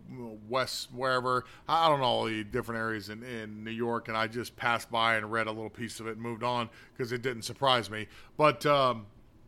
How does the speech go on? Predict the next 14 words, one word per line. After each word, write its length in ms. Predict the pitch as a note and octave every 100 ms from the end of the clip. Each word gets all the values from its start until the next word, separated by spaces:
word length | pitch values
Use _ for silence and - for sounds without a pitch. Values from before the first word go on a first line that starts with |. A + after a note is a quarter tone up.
| -
apparently 560 | D3 F3 F#3+ E3 D#3 - - -
they 100 | D#3+
wanted 260 | E3 E3+ D#3
to 60 |
use 240 | D#3+ E3 C#3+
another 320 | E3 A3 F3+
hotel 380 | E3 - D#3+ D3+
up 160 | B2
there 320 | C#3+ C#3 C3 - - -
to 80 |
house 320 | C#3 D#3+ E3+ C#3
the 160 | E3+
immigrants 560 | D#3+ D#3 C#3 C#3+ C3 -
that, 260 | C3+ B2+